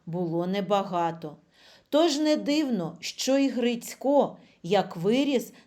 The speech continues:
на великого Григорія, віддав свого синка Тараса в науку до дяка. Нелегка то була наука. Дякові здавалося,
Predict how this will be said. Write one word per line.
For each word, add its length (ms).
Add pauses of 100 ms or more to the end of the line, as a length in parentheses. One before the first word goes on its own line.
на 160
великого 760
Григорія, 800 (320)
віддав 520
свого 440
синка 520
Тараса 640
в 80
науку 720 (240)
до 180
дяка. 600 (640)
Нелегка 640
то 180
була 380
наука. 680 (400)
Дякові 680
здавалося, 920